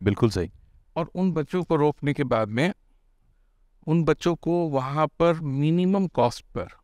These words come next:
Speaker 2: वो फैसिलिटीज प्रोवाइड कराई जा सकती हैं।
Speaker 1: हाई क्वालिटी।
Speaker 2: हाई क्वालिटी। और जिसको हम कहते हैं कि प्रॉपर स्टडी मटेरियल हो,
Speaker 1: जी।
Speaker 2: प्रॉपर टेस्टिंग हो।
Speaker 1: जी।
Speaker 2: हम कहाँ लैग कर रहे थे? हम लैग कर रहे थे कि हम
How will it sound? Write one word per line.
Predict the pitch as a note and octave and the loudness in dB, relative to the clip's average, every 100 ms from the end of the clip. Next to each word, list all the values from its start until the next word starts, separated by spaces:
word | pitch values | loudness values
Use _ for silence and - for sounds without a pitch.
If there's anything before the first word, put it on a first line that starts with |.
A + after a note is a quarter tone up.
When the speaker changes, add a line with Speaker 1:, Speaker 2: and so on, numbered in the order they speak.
| _ _ _ | _ _ _
Speaker 2:
वो | C#3+ D3 E3+ | -10 -6 -4
फैसिलिटीज | - D3+ D#3+ E3 F#3 G3+ | -2 -2 -2 -2 -2 -4
प्रोवाइड | - D3 C3+ C3 | -4 -2 -2 -2
कराई | - A2 G#2 | -2 -2 -4
जा | G#2 G2+ | -6 -8
सकती | - _ C#3 | -12 _ -6
हैं। | D3+ | -2
Speaker 1:
हाई | A#2 B2 | 2 2
क्वालिटी। | - F2+ D2 - - _ | 2 0 -2 -6 -14 _
Speaker 2:
हाई | - E3 F#3 | -6 0 0
क्वालिटी। | F3 B2 G#2 G2+ C3 F3+ _ _ - _ - | 0 -2 -2 -2 -6 -8 _ _ -20 _ -10
और | - D3+ B2+ | -4 -4 -4
जिसको | C3+ D3 - E3 | -6 -6 -4 -4
हम | D#3 | -2
कहते | D3+ D#3 C#3 | 2 2 2
हैं | D3+ C#3+ | 0 0
कि | - C#3 C#3 C3 B2 - _ _ _ | 0 0 0 0 -2 -8 _ _ _
प्रॉपर | - C3+ B2+ | -2 2 0
स्टडी | - C3 B2 | 0 0 0
मटेरियल | B2 A2+ A#2+ A#2+ A2+ | 0 0 -2 0 -2
हो, | A2+ | -2
Speaker 1:
जी। | G2 F#2 | 0 2
Speaker 2:
प्रॉपर | B2+ A#2+ - | 0 -2 -4
टेस्टिंग | A2+ B2 - B2 A#2+ | -4 -6 -6 -4 -4
हो। | A2 G#2+ F#2+ | -2 -4 -4
Speaker 1:
जी। | G2+ G2 D#2 _ _ _ _ _ - | 0 0 -2 _ _ _ _ _ -4
Speaker 2:
हम | E3+ | -2
कहाँ | F3 D#3+ F3+ | 0 -2 0
लैग | F3+ F3 - | 2 0 2
कर | E3 | 2
रहे | D#3 D#3 | 4 2
थे? | E3 E3+ _ _ - | -2 -10 _ _ -10
हम | C3+ C#3 | -4 0
लैग | D3+ D#3 | 0 0
कर | D#3 D3 | 0 0
रहे | D3+ | 0
थे | D3 C#3+ | -2 -4
कि | - | -4
हम | C#3+ D3+ | -2 -2